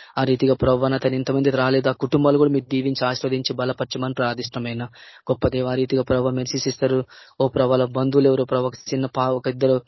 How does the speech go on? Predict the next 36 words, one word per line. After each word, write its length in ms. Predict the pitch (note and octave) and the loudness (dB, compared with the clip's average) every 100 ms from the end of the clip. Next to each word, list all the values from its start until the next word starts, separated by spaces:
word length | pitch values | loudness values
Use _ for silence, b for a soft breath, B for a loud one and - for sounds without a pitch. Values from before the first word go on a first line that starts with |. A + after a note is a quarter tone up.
| b b _ | b b _
పాపలు 300 | C3 C3 C#3 | -2 0 0
ప్రవ్వా 300 | B2+ C3+ C3 | 0 0 0
నా 80 | C3 | -2
తండ్రి 280 | B2+ C3 C3+ | -2 -2 -2
సండే 200 | C3 C3 | 0 0
స్కూల్కి 320 | C#3 - C3 | 0 -2 0
వస్తారంట 300 | B2+ - B2+ B2 | -2 -2 -6 -2
ప్రవ్వా, 160 | C3 | -2
వాళ్ళ 100 | B2+ | -2
ఫాదర్ 440 | B2+ B2+ C3 C3+ - | 0 0 2 2 2
సూసైడ్ 320 | C3+ C#3 C3 | 0 0 0
చేసుకున్నాను 400 | C3 - C3 B2+ | -2 -2 -8 -6
ప్రవ్వా. 380 | B2+ B2+ B2 C3+ B B B B - | -4 -2 -2 -4 B B B B -10
చాలా 460 | C3 - C#3 C3+ C3+ C3+ | -10 -6 0 0 0 -2
భయంకరమైన 380 | C3+ C#3 C#3 C3+ | -2 0 2 2
కండిషన్ 400 | C3+ B2+ C3 - | 0 0 0 -2
ఉంటుండగా 300 | C3 C3 B2+ | -4 -2 -2
ప్రవ్వా, 320 | B2+ B2+ B2 C3+ | -2 -2 0 -2
ఆ 80 | |
బిడ్డ 180 | B2+ C3 | 0 0
మీ 120 | C3 | 0
కృపలో 320 | B2+ C3 C3+ B2+ | 0 0 2 2
జ్ఞాపకం 400 | B2+ B2 - B2 | 0 -2 -2 -2
చేసుకోండి 380 | B2+ - B2 B2 | -2 -4 -4 -2
అయినా. 180 | B2 C#3 B B B - | -2 -4 B B B -2
ఆ 40 | |
కుటుంబంలో 460 | C3+ C3 C#3 C#3 C3+ | -2 0 0 0 -2
పట్టి 180 | B2+ C3+ | -2 -2
పీడిస్తున్న 380 | C3 C3 C3+ C3 B2+ | -2 -2 -4 -6 -4
ప్రతి 180 | B2+ C3+ | -4 -2
చీకటి 280 | - C#3 C3+ | -2 -2 -2
శక్తులను 400 | - C3 - C3+ | -2 -2 0 0
యేసుక్రీస్తు 600 | C3 C3 - - B2+ - | 0 0 -2 -4 -6 -4
నామములో 160 | C3 B2+ A#2 | -2 -2 0
గద్దిస్తున్న 440 | B2 C#3+ C3+ C3+ | -2 -2 -2 -4
దురాత్మలారా, 680 | C3 C#3 C3 B2+ C3+ C3 C#3 | -2 -2 -2 -4 -4 -4 -6